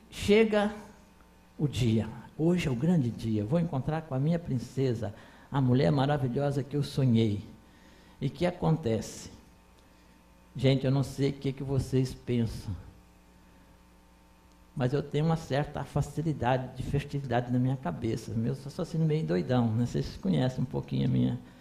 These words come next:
eu falo aqui. Aquele tempo não tinha luz. Olha só, como é que pode um homem dormir com uma mulher e acordar com outra, gente?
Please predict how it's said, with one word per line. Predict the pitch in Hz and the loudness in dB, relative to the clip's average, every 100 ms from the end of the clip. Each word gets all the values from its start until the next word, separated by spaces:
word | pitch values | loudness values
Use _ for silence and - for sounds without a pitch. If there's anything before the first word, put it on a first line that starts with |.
| - - - | -20 -20 -8
eu | 117 | -4
falo | - 117 139 | 0 4 4
aqui. | 143 117 104 - - - - - - - - - - - - - - - - - - - - - - | 2 -2 -4 -6 -14 -20 -20 -20 -20 -20 -20 -20 -20 -20 -20 -20 -20 -20 -20 -20 -20 -20 -20 -8 -4
Aquele | 226 233 220 | 0 0 0
tempo | 196 202 | 0 0
não | 202 220 | 4 4
tinha | 220 233 | 4 4
luz. | - 123 170 170 - - - - - - - - - - - - - - - - | 4 4 4 2 -2 -14 -20 -20 -20 -20 -20 -20 -20 -20 -20 -20 -20 -20 -20 0
Olha | 220 240 | 6 6
só, | 240 - 135 120 - | 4 4 2 2 -4
como | 240 | -2
é | 466 | -2
que | 494 539 | -2 -6
pode | - 214 202 | 2 4 6
um | 190 | 6
homem | 190 | 8
dormir | 175 165 170 | 6 6 4
com | 185 175 | 4 2
uma | |
mulher | 160 127 151 196 | 4 4 4 4
e | 233 | 2
acordar | 226 202 165 170 170 | 4 2 4 2 4
com | 160 | 2
outra, | 139 196 208 127 | 4 4 2 -4
gente? | 107 170 202 - 101 | 2 4 4 2 -4